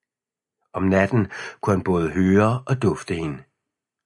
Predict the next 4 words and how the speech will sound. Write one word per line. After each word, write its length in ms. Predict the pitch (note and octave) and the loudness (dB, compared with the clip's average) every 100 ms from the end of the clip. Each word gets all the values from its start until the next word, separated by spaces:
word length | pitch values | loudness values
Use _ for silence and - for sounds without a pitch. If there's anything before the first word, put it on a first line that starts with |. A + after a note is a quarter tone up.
| _ _ _ _ _ _ _ _ _ _ _ _ _ _ | _ _ _ _ _ _ _ _ _ _ _ _ _ _
Der 120 | G2+ | 2
var 200 | G2 G2 | 4 4
skolen 520 | F#2+ - F#2 E2 E2+ F2+ | 2 0 0 0 0 0
allerede. 580 | D#2+ F2+ E2+ C#2+ D#2 | 0 -2 -4 -4 -8